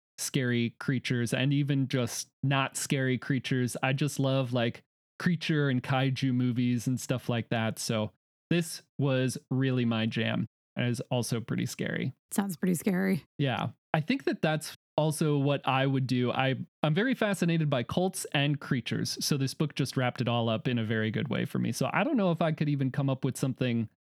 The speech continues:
Speaker 1: on my own at this point because this book was everything I wanted horror to be. But with the creatures thing, I also really like your idea of the Porgs.
Speaker 2: <laughs>
Speaker 1: Just having, like, Porg Horror Island kind of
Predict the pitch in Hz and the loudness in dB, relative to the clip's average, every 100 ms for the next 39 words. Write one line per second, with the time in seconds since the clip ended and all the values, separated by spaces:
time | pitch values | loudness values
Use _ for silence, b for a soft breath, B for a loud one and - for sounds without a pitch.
0 | - 135 143 143 135 120 - - 143 196 | -2 0 2 2 2 0 0 0 2 2
1 | 214 156 - 127 - - 127 120 120 - | 2 0 0 -2 -2 -2 0 0 0 -4
2 | - - 123 139 131 120 - - - - | -4 -2 -2 0 -2 -2 -4 -8 -8 -2
3 | 139 131 - 139 - 123 - 143 127 131 | -2 0 -2 -2 0 -2 0 -2 0 0
4 | 139 123 113 117 113 123 139 120 110 107 | 2 2 2 2 0 -2 -2 0 0 -2
5 | - - 117 - _ 170 156 170 156 - | -4 -2 -2 -4 _ 0 2 0 0 0
6 | 302 240 170 - 156 147 147 160 170 135 | 0 2 0 2 2 4 4 2 2 2
7 | 143 139 131 127 135 123 120 123 120 113 | 2 2 2 2 2 2 2 2 0 0
8 | 110 104 - 113 101 110 - - - - | 0 -2 0 0 2 0 -2 -6 -2 -2
9 | - - - - - - - - _ - | -2 -6 -10 -12 -20 -4 -2 -2 _ 0
10 | 151 151 139 135 127 120 - - - 151 | 2 2 2 2 4 2 0 -8 -2 0
11 | 143 143 - 147 135 135 127 120 123 127 | 2 0 0 2 4 4 4 4 4 4
12 | 127 117 120 - - 127 123 107 98 - | 4 2 0 -2 -2 0 2 0 -2 -8